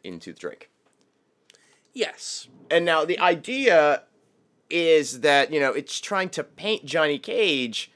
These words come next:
Speaker 1: as this sort of a-, rich asshole,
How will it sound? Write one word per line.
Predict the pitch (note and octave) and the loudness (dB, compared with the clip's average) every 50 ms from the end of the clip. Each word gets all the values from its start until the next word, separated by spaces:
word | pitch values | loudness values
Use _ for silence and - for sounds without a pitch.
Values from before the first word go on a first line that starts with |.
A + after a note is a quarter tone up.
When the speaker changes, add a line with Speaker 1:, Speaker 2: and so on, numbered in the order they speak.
| _ _ _ _ _ _ _ _ _ _ _ _ | _ _ _ _ _ _ _ _ _ _ _ _
Speaker 1:
as | B2 C#3 C3+ B2+ C3 B2+ B2 - | 2 2 4 4 2 2 -2 -4
this | - D3 C#3 B2+ - - - - | -4 -4 -4 -2 -4 -6 -8 -8
sort | - - - - D#3 D3 C#3+ C3+ | -8 -8 -4 -2 0 0 2 2
of | C3+ C3 C3 B2 B2+ B2 A2 - - - _ _ _ _ _ _ _ _ _ _ _ _ _ _ _ _ _ _ _ _ _ _ _ _ _ _ _ _ _ _ _ - E2+ G#2 C3+ A#2+ - | 2 4 4 4 2 0 -2 -6 -14 -20 _ _ _ _ _ _ _ _ _ _ _ _ _ _ _ _ _ _ _ _ _ _ _ _ _ _ _ _ _ _ _ -4 0 0 2 2 0
a-, | D3 | -2
rich | C#3 C3 E3 F3+ F3 - - | -2 -2 -2 -2 -4 -4 0
asshole, | C3 C3+ C3+ C#3+ C#3 - - C#3+ C#3 C#3 C#3 C3 B2+ B2+ B2 A#2+ A#2+ A#2 A#2 - | 4 6 6 6 4 0 -6 -6 -4 -2 0 0 0 0 -2 -2 -4 -6 -8 -12